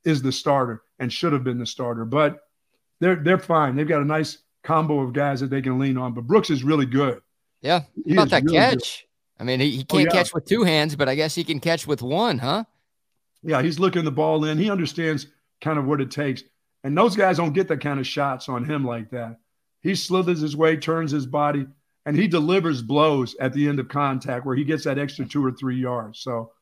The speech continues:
Speaker 1: it's exciting to watch him play. And the offensive line looked fantastic. They protected the quarterback. They ran the football. They did everything that you wanted to. And as I said, defensively,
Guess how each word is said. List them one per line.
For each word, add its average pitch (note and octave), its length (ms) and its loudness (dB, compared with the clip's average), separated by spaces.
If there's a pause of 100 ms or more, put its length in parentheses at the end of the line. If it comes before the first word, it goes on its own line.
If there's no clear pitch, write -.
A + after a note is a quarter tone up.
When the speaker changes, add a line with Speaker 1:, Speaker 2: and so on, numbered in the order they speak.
(360)
Speaker 1:
it's C#3+ 140 -2
exciting E3+ 440 4
to D3 60 0
watch D3 280 0
him C#3 160 -2
play. C3 320 -2 (420)
And C3+ 80 -2
the D#3 80 4
offensive E3 420 0
line D3+ 220 0
looked C3+ 200 -4
fantastic. C3+ 600 -2
They B2 80 -2
protected C#3+ 480 -6
the B2+ 60 -6
quarterback. D3 560 -2
They B2+ 100 -6
ran D3 300 -2
the C#3 80 -4
football. C#3+ 580 -2 (160)
They F#3 100 2
did F#3 200 4
everything F#3+ 320 2
that E3+ 180 0
you F3 80 -2
wanted D#3+ 340 0
to. B2 260 -2 (420)
And C#3+ 100 -2
as D3 100 -2
I D#3 100 2
said, D3 280 0
defensively, F3 640 -2